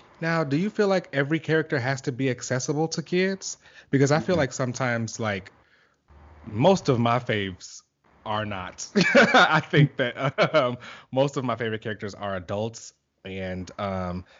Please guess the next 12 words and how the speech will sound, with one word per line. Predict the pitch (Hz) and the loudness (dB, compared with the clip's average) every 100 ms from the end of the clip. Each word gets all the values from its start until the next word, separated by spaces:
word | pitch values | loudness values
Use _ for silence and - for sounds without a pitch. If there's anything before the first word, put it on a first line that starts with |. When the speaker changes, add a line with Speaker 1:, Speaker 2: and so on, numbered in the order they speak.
| _ | _
Speaker 1:
make | 104 101 | -4 -2
adult | 101 90 87 | -2 -6 -8
decisions | 90 120 120 131 | -8 -6 -4 -4
in | 143 | -4
their | 151 | -2
life. | 160 160 | 0 0
So, | - | -2
like, | 98 92 | -2 -2
they | 98 - | -6 -6
aren't | 95 98 | -4 -4
necessarily | 98 92 90 98 92 | -4 -8 -6 -4 -4
for | 85 101 95 90 87 | -6 -6 -2 -2 -2